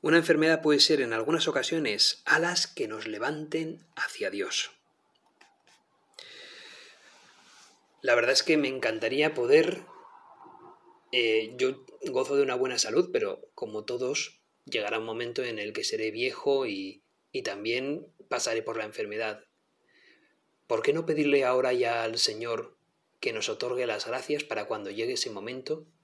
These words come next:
para ser capaces de llevar esa enfermedad de la manera más cristiana posible, para poder ofrecerlo por los demás? La enfermedad tiene ese poder a veces, ¿verdad?, de, de encerrarnos un poco más en nosotros mismos, de hacernos un pelín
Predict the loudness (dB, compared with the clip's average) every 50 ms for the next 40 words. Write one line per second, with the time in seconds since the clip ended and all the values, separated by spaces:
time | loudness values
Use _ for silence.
0 | _ _ _ _ _ _ -2 0 2 2 2 2 0 0 -4 -4 -4 -4 -4 -2
1 | -2 -4 -2 -4 -6 -6 -6 -4 -2 -2 -2 -4 -6 -10 -14 -20 -20 _ -4 -2
2 | -2 -2 -2 -4 -6 -8 -8 -8 -6 -6 -4 -4 -4 -4 -4 -4 -4 -6 -6 -6
3 | -4 -4 -4 -4 -4 -8 -14 -20 -20 -20 _ _ -8 -4 -4 -2 -2 -2 -4 -6
4 | -4 -6 -6 -6 -6 -8 -8 -6 -6 -6 -6 -6 -8 -8 -10 -12 -14 _ _ _
5 | _ _ _ _ _ _ _ _ -8 -4 -4 -4 -4 -4 -4 0 2 4 4 4
6 | 2 0 -4 -6 -4 -4 -4 -2 -2 -4 -4 -4 -8 -8 -8 -8 -8 -10 -10 -10
7 | -10 -10 -8 -8 -8 -10 -10 _ _ _ _ _ _ _ _ _ _ _ _ _
8 | _ _ _ -4 -4 -2 -2 -2 -2 0 0 0 0 0 0 2 2 4 4 2
9 | 2 0 -2 -2 0 0 2 2 2 2 0 0 0 0 0 0 -2 -2 -2 0
10 | 0 0 -2 -2 -4 -10 _ _ _ _ _ _ _ 0 2 2 2 2 0 -2
11 | -2 -2 -2 -2 -2 -2 -2 -4 -6 2 4 6 6 6 4 0 0 -2 -4 -4
12 | -4 -6 -6 -6 -6 -6 -6 -4 -6 -6 -6 -6 -6 -8 -8 -8 -8 -8 -10 -10
13 | -10 -10 -12 -12 -14 _ _ _ _ _ _ _ _ _ -10 -6 -2 0 0 0
14 | 0 -2 -2 -4 -4 0 0 0 0 0 -2 -4 -4 -2 -2 -2 0 0 0 2
15 | 2 0 0 -2 -4 -8